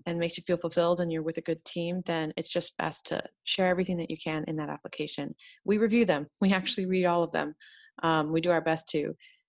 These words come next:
Uh, and then if we read through your application and we find that this might be a good potential fit,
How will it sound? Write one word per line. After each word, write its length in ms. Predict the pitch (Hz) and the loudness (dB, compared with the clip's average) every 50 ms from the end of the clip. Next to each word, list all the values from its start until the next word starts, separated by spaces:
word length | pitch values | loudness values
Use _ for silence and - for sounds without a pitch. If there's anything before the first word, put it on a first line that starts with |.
| _ _ _ | _ _ _
Uh, 260 | 160 156 151 - - - - - _ _ - | 0 0 2 0 0 -2 -6 -12 _ _ -4
and 180 | 175 165 165 160 | -2 0 0 2
then 440 | 160 160 156 151 151 151 151 - - - _ _ _ _ _ _ _ - _ _ _ _ | 2 2 0 0 -2 -2 -4 -6 -8 -12 _ _ _ _ _ _ _ -20 _ _ _ _
if 140 | - 175 165 - _ - _ _ | -4 -4 -4 -4 _ -20 _ _
we 460 | - 156 170 170 165 165 160 160 - - _ _ | -6 -2 0 2 2 2 2 0 -2 -8 _ _
read 300 | - 160 180 185 180 185 | -4 0 0 0 0 0
through 120 | 190 185 | -2 0
your 100 | 170 165 | 0 0
application 640 | 156 151 - 185 160 - 160 156 - - 156 151 151 | 0 -2 -2 -6 -2 -2 -2 -2 0 -2 -4 -2 -2
and 100 | 156 151 | -2 -4
we 80 | 151 151 | -4 -4
find 340 | - - 151 151 147 147 147 | -4 -6 -6 -4 -4 -6 -6
that 100 | 147 - _ _ _ - | -8 -8 _ _ _ -6
this 220 | 160 160 160 - | -6 -4 -4 -4
might 220 | 160 147 - - | -4 -6 -6 -6
be 80 | - - | -6 -6
a 60 | 156 | -4
good 180 | - - 143 - | -4 -8 -10 -10
potential 320 | - - 165 147 - 160 - | -6 -6 -6 -6 -6 -2 0
fit, 180 | 240 - - | 0 0 0